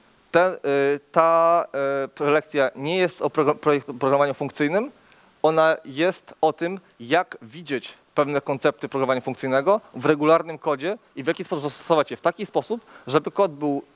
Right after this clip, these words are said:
czy bardziej czytelny, lep-, lepiej utrzymywalny,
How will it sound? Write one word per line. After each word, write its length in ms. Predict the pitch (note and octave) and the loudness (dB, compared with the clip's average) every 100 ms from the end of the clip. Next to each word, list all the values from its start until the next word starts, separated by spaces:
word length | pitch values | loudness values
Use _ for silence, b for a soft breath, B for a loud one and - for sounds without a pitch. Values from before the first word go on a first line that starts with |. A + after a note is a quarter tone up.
| _ | _
czy 120 | - | -8
bardziej 340 | C#3+ E3 D#3+ F3 | 2 2 2 -8
czytelny, 640 | E3 F3+ E3 E3 D#3+ D#3 C3+ | -6 0 0 0 -2 -2 0
lep-, 300 | C3+ - C3+ | -2 0 -2
lepiej 260 | C#3+ D3 | -2 -2
utrzymywalny, 720 | C3+ C#3+ C3+ C3+ C3 C3 B2+ | -6 -6 0 2 2 -2 -2